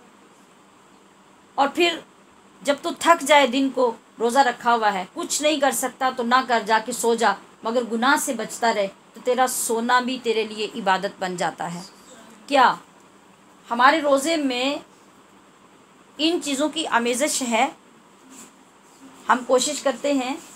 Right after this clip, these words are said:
कि हमारा रोज़ा इस लेवल पे चले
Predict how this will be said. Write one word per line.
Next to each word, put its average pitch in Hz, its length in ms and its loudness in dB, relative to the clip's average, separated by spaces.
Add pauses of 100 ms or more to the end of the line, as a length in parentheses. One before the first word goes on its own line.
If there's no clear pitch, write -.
(680)
कि 247 40 0
हमारा 254 480 6 (180)
रोज़ा 240 600 4
इस 269 200 -4
लेवल 226 340 2
पे 311 140 -8
चले 226 360 -2